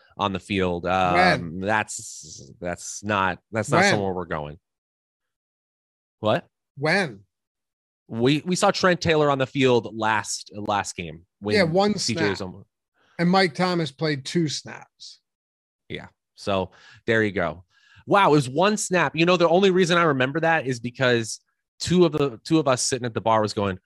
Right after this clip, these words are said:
Speaker 1: "Who is number eleven
Speaker 2: <laughs> Yeah, I didn't,
Speaker 1: on the, on
Speaker 2: dude,
Speaker 1: the
Speaker 2: I thought the same
Speaker 1: Bengals?"
Speaker 2: thing. I didn't know
Speaker 1: 'Cause remember
Speaker 2: that
Speaker 1: they had
Speaker 2: was him.
Speaker 1: Erickson. He was, like, a, a returner who was number eleven, but yeah. Okay. So
Speaker 2: Alex
Speaker 1: one
Speaker 2: Erickson?
Speaker 1: snap. Forget it. Yeah.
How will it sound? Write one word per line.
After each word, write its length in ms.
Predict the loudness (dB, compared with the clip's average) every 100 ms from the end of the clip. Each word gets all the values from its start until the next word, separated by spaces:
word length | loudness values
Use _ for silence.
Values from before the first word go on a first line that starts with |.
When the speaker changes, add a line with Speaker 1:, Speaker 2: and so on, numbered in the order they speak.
| _ _ -14
Speaker 1:
"Who 240 | 2 4
is 180 | 4 2
number 320 | 0 4 4 2
eleven 540 | -4 -2 2 2 4
Speaker 2:
<laughs> 20 |
Yeah, 140 | 4 4
I 260 | 4 4 4
didn't, 180 | 4
Speaker 1:
on 160 | 2 0
the, 100 | -2
on 120 | 4 6
Speaker 2:
dude, 80 | 6
Speaker 1:
the 40 |
Speaker 2:
I 100 | 6
thought 260 | 6 6 6
the 80 | 4
same 320 | 4 4 2
Speaker 1:
Bengals?" 60 | 0
Speaker 2:
thing. 320 | -2 -2 -6 _ _ _ -2
I 120 | 4
didn't 200 | 4 4
know 100 | 4
Speaker 1:
'Cause 120 | 6 6
remember 160 | 6
Speaker 2:
that 60 | 6
Speaker 1:
they 80 | 4
had 100 | 4
Speaker 2:
was 80 | 4
him. 80 | 4
Speaker 1:
Erickson. 580 | 4 2 0 0 -2 -10 _ _
He 140 | -4
was, 200 | -2 0
like, 140 | -2 0
a, 280 | 0 0 -4 -6
a 100 | -4
returner 560 | -4 -2 -2 -2 -2
who 80 | -2
was 140 | -2
number 240 | -2 -2 0
eleven, 520 | 0 -2 -2 -6 -10 -6
but 240 | -2 -2 -4 _ _ _ _ _ _ _ _ -10
yeah. 200 | -6 -6 -4
Okay. 260 | -2 -2 0
So 60 |
Speaker 2:
Alex 220 | 0 2 2
Speaker 1:
one 120 | 2
Speaker 2:
Erickson? 440 | 0 0 -2 -6
Speaker 1:
snap. 80 | -8
Forget 260 | -8 -8 -8
it. 140 | -12 _ _ _ _ _ _ _ _ -8
Yeah. 300 | -2 -2